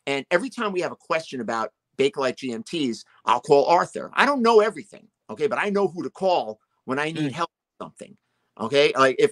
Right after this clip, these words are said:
Speaker 1: I have some, some kind of question about a Newman dial or something, I'll call up Eric. If I have to ask about a, you know, something about a Submariner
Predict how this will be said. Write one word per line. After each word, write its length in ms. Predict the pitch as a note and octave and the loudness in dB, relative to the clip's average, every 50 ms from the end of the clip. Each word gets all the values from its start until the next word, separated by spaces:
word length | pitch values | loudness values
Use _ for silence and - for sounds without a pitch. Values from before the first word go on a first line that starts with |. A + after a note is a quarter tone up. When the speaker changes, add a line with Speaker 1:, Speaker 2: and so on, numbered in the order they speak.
| - | 4
Speaker 1:
I 120 | E3 F3+ G3 | 2 2 2
have 200 | F#3+ F#3+ F3 D3 | 2 -2 -4 -4
some, 240 | - - F#3+ F3+ E3+ _ | -8 -6 -6 -6 -8 _
some 180 | - G3 F#3 F3 | -10 -10 -10 -8
kind 160 | - F3+ E3+ | -8 -8 -8
of 60 | D3+ | -8
question 440 | _ - F3+ F3+ F3 - - D3 B2 | _ -2 -2 -2 -2 -6 -10 -10 -10
about 360 | A#2 - C3 B2+ B2+ B2 G2+ _ _ _ _ _ - | -6 -4 -2 -2 -2 -2 -4 _ _ _ _ _ -6
a 80 | C3 C#3 | -6 -4
Newman 380 | C#3 D3 E3 F3 F3 E3+ D3 | -4 -2 -4 -2 -4 -4 -4
dial 300 | A#2+ C3 A#2+ A#2 A2+ A2+ | -2 -2 0 0 0 -2
or 40 | A#2 | -4
something, 240 | A2+ - B2+ A#2+ B2 - | -6 -6 -10 -10 -4 -4
I'll 100 | C#3 C#3 | -4 -4
call 240 | - D#3+ D3 C3 B2 | 0 0 2 2 2
up 100 | A#2+ C3 | 0 0
Eric. 400 | B2+ A#2+ G#2+ - _ _ - _ _ _ _ _ _ - | -2 -2 -2 -4 _ _ -20 _ _ _ _ _ _ -4
If 140 | - C#3 - D3+ | -4 -4 -2 0
I 200 | D#3+ E3 F3 E3+ | -2 0 0 0
have 180 | D#3+ E3+ D#3+ | -2 -4 -6
to 140 | - - - | -6 -8 -6
ask 240 | D3+ D#3 D3+ - - | -6 -6 -6 -6 -4
about 280 | - D#3 C#3 C#3+ C#3+ | 0 2 4 4 4
a, 240 | C#3+ C#3 C3 C3 C3+ C3+ | 4 4 4 2 2 0
you 120 | D#3+ D3 | 0 -2
know, 200 | B2+ A2+ A2+ - | -2 -2 -4 -4
something 360 | - - - D#3 C#3+ - E3 D3+ | -6 -6 -6 -6 -6 -6 -8 -4
about 280 | - D3 C#3 C3+ C3 | -2 -2 -2 0 0
a 40 | B2+ | -2
Submariner 840 | B2 - - C#3 G#2 A#2+ C3+ D3 E3 E3 D#3 D3 B2+ A#2 G#2+ G#2 | -2 -2 -4 -6 -6 -4 -2 -2 0 0 0 0 0 0 -2 -2